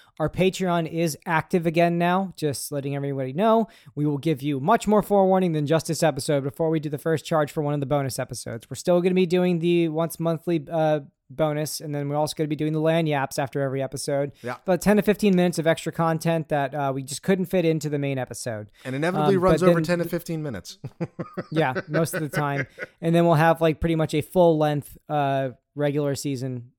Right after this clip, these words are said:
Speaker 1: um, Patreon episode that's gonna be on there, which
Speaker 2: Yes.
Speaker 1: is, lets us get a little bit more fast and loose with our topics. Uh, thank you, everybody. We love you. We hope you've been all right. Um, get vaccinated, all right?
Speaker 2: Yes, sir.
Speaker 1: And if you already have, we're proud of you.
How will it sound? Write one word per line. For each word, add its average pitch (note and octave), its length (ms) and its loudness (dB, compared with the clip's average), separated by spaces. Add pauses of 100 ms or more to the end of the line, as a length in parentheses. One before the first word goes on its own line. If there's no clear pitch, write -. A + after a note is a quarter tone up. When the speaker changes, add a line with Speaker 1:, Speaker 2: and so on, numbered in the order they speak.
Speaker 1:
um, B2 420 -8
Patreon C3 400 -4
episode A#2 440 -10
that's A2 160 -14
gonna A#2+ 180 -10
be A#2 160 -8
on G#2+ 160 -12
there, G#2 240 -14
which B2+ 200 -10
Speaker 2:
Yes. F#3+ 100 -4
Speaker 1:
is, C3 220 -8 (320)
lets F3+ 160 2
us G3 100 4
get G3 140 4
a F3 40 6
little F3 180 6
bit D#3+ 100 0
more D#3+ 160 0
fast C#3+ 340 -2
and D3 100 -2
loose C3+ 240 -2
with C3 100 -8
our B2 80 -8
topics. A2+ 540 -14 (400)
Uh, D3 220 -2 (280)
thank E3+ 240 0
you, G3 60 2
everybody. F3 520 4
We D3+ 120 -6
love D#3+ 200 2
you. E3+ 180 2
We C#3 180 -4
hope D#3+ 200 0
you've E3 120 -4
been F3 120 0
all F3 120 4
right. G3 320 6 (120)
Um, D3+ 680 -2 (320)
get F#3+ 160 -2
vaccinated, F3 580 2 (300)
all D3+ 80 -10
right? A3 240 -2 (400)
Speaker 2:
Yes, A#2+ 240 -10
sir. F#3 360 -4 (680)
Speaker 1:
And D#3+ 180 -2
if D#3+ 140 -2
you F3 80 2
already F3 200 4
have, D#3+ 280 2
we're D3 100 -4
proud B2 260 -4
of A#2 80 -18
you. G#2+ 160 -14